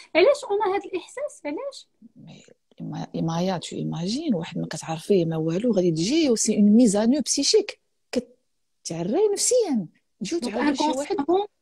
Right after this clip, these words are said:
Speaker 1: كيبدا مخك يعطيك هاد لي زانفورماسيون نيجاتيف، لا ما تلقايش فين
Speaker 2: بيان سور.
Speaker 1: تستاسيوني.
Speaker 2: و سي دونجرو، وعلاش غنعاود ليه ولا نعاود ليها، وشكون تيقول لي ان هي ولا هو مصدر ثقه،
Speaker 1: <laughs>
Speaker 2: واش يمكن له يعاونني، واش غيمانيبوليني،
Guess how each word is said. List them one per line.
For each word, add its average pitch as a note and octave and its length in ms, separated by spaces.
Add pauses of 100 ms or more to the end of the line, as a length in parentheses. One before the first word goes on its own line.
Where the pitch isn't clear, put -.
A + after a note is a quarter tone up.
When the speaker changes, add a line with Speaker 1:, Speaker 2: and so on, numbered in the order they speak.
(480)
Speaker 1:
كيبدا B3+ 240
مخك C4+ 300
يعطيك - 260
هاد C4+ 120
لي B3+ 160
زانفورماسيون C4+ 720
نيجاتيف، A3+ 520
لا A3+ 120
ما A3 180
تلقايش G#3+ 300
فين A3+ 100
Speaker 2:
بيان D4+ 300
سور. - 0
Speaker 1:
تستاسيوني. C4+ 880
Speaker 2:
و - 100 (500)
سي - 160
دونجرو، G3+ 720
وعلاش G3+ 280
غنعاود E3 500
ليه C#4 200
ولا A3 120
نعاود E3+ 340
ليها، D#3+ 440 (220)
وشكون G#3+ 240
تيقول F#3 300
لي F#3+ 200
ان F3+ 220
هي G#3 380
ولا F3+ 240
هو F3+ 300
مصدر E3+ 280
ثقه، A#3 520 (100)
Speaker 1:
<laughs> - 140
Speaker 2:
واش C#4 180
يمكن A#3 280
له G3+ 140
يعاونني، F3 600
واش - 180
غيمانيبوليني، A#3+ 880